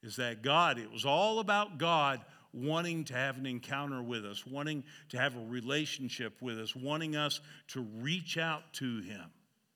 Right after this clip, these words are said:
And he paid a high price to make it possible for that to happen. And that is part of what we're celebrating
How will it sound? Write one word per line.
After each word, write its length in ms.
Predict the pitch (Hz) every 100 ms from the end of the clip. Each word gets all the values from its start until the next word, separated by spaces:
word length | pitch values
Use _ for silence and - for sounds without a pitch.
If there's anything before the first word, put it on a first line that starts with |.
| _ _ _ _ _ _ _ -
And 80 |
he 140 | 104 147
paid 420 | - 156 156 95
a 60 | 98
high 240 | 123 135
price 680 | 127 143 131 101 - - - _ _ _ _ _ -
to 80 | 113
make 180 | 113
it 100 | 117
possible 520 | 107 147 127 - 90 85
for 160 | -
that 260 | 92 98 92
to 100 | 98
happen. 360 | 104 92 - - _ _ _ _ _ _ _
And 240 | - 98 95
that 460 | 127 139 - - _ _ _ _ _ _ _ _ _ _ -
is 100 | -
part 240 | - 170
of 80 | 127
what 180 | 110 131
we're 80 | 110
celebrating 760 | - 160 120 92 95 87 76